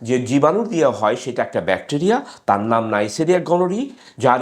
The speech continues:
ইনকিউবেশন পিরিয়ড আমরা বলে থাকি দুই থেকে দশ দিন। কোনো কোনো ক্ষেত্রে একটু বাড়তেও পারে,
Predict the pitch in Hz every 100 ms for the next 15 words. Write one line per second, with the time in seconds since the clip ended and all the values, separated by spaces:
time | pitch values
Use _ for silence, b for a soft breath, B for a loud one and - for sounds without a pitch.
0 | 123 156 165 - 247 196 - 151 139 135
1 | 127 123 107 101 92 101 120 135 143 247
2 | 247 B 98 113 117 131 190 139 98 98
3 | - 92 - - _ _ 240 320 330 262
4 | 240 190 180 151 - 123 - 104 - 196
5 | 202 185 240